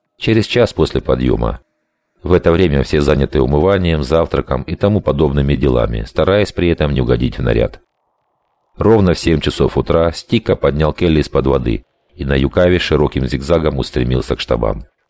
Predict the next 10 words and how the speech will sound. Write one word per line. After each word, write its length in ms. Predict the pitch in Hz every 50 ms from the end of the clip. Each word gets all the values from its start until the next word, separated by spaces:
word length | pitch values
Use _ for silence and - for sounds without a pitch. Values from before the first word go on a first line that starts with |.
| _ -
Пересекая 560 | - 73 73 73 - - 78 - 76 73 71
границы 440 | 65 73 73 71 69 71 - - 76
лагеря, 420 | 73 78 82 78 69 62 62 -
он 200 | - - 87 80
приказал 460 | 71 87 78 - 85 78 85 82 80
экипажу 480 | 76 - - 82 - 90 87 80 73 73
открыть 440 | 73 - 82 80 - - 95 - -
огонь 340 | - 85 76 85 85 78 78
из 100 | 73 -
чейнов 460 | - - 67 64 58 57 53 52